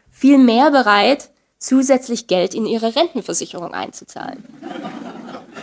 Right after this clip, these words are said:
Was insbesondere in den U S A, wo es keine gesetzliche Absicherung gibt im, im gleichen Maß wie in Deutschland, wo das sehr wichtig sein kann. Umgekehrt ist auch die Frage,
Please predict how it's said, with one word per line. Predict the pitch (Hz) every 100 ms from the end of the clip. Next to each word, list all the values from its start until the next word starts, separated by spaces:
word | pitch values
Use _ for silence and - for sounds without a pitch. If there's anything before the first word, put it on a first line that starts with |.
| - - - -
Was | 240 240
insbesondere | 349 - 294 247 311 370 330
in |
den | 302 247
U | 247
S | 208
A, | 196 269 339
wo |
es | 247 240
keine | - 226 240
gesetzliche | 214 - 196 - 220 208 180 175 - _ _ _ _ _ _ _ _ _ _ _ _ _ _
Absicherung | - - - 269 226 202 190
gibt | 233 339 -
im, | 220 208
im | 202
gleichen | 190 196 190 202
Maß | 196 185 190 -
wie | - 180 185 _
in | - 196
Deutschland, | 196 285 - 196 185 190
wo |
das | 185 185
sehr | 190
wichtig | 233 - 180
sein | - - -
kann. | - - _ _ _ _ _ _ _ _ _ _ _ _ _
Umgekehrt | - 269 339 349 226 202 226 -
ist | 226
auch | 220
die | -
Frage, | 214 - 175 180 226 262